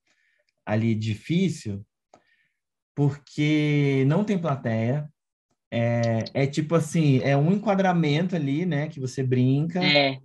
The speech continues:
Speaker 1: Então, é meio, ele tem uma vibe bem de, de, de,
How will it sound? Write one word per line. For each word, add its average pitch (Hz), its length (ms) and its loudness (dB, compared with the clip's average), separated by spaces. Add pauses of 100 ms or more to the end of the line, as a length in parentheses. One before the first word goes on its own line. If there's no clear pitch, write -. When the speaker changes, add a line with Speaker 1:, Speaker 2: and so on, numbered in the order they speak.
(140)
Speaker 1:
Então, 170 440 0
é 196 120 2
meio, 196 760 4
ele 151 220 -2
tem 180 140 -4
uma 202 200 0
vibe 180 540 -2
bem 190 580 -6 (160)
de, 139 260 -6
de, 123 160 -4 (140)
de, 117 100 -16